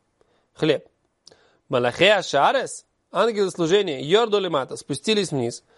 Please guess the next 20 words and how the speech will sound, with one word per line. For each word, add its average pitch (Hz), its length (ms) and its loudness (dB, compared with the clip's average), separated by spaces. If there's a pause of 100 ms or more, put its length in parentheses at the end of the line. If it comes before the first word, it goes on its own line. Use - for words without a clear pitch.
(200)
«Вохлу 247 360 2
лехем», 262 280 0
и 190 40 -4
да, 220 140 4
ели 226 260 -2
хлеб. 151 260 -6
То 170 60 -18
есть, 151 100 -16
и - 260 -10
хл-, - 300 -8
хлеб — 240 240 4
это 214 140 -4
имеется 185 220 -4
в - 20 0
виду 180 80 -2
трапезу. 170 400 4
То - 60 -20
есть - 120 -12
Моше, 190 420 2 (360)
находясь 160 720 2